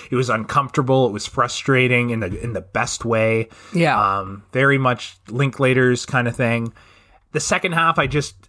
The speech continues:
Speaker 1: I, I was like, "I know where this is going." Like,
Speaker 2: Yeah.
Speaker 1: I know every, every step it's taking, which, to be honest, is not really common for a, for a Linklater movie, you know?
Speaker 2: It's true.
Speaker 1: Um,
Speaker 2: Even though he
Speaker 1: yeah.
Speaker 2: tell, tells, like, very true to life experiences, you're always like,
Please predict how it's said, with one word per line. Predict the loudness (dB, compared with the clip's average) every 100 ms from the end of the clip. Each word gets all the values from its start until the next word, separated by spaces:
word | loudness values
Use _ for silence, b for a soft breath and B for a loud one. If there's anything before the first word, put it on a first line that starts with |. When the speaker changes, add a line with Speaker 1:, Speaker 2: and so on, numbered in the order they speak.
| -4
Speaker 1:
I, | 0 0
I | 0 -2
was | 0
like, | -2 0
"I | -2
know | 0 2 4 6 6
where | 4 4
this | 2 0 -2
is | -4
going." | -2 0 0 -2 -6 0
Like, | 4
Speaker 2:
Yeah. | 4
Speaker 1:
I | 4
know | 2 2 4 4 4
every, | 2 0 2 4 2 -2 -16 -2
every | 0 2 2
step | 0 -2 -2
it's | -4 -2
taking, | -2 2 2 2
which, | 0 0
to | 0
be | 0
honest, | 2 2 2 -2 0
is | 0 2
not | 2 2 0 -2
really | 0 0 0
common | -2 -4 -2 -2 -2
for | 0 2 4
a, | 2 0 -4 B B B B B
for | 2
a | 2
Linklater | 2 0 2 2 4 2
movie, | 0 -2 -4
you | -4 -2
know? | 0 0 -2 -2
Speaker 2:
It's | -2 0
true. | 4 4
Speaker 1:
Um, | 4 2 2
Speaker 2:
Even | 4
though | 4 4
he |
Speaker 1:
yeah. | 4
Speaker 2:
tell, | 4 2 2
tells, | 2 2 2
like, | 0
very | 0 0 0
true | -2 -2
to | 0
life | 0 -2
experiences, | -6 -6 -4 -4 -4 -6 -8 -10 -8
you're | -6 -4
always | -4 -4
like, | -6 -10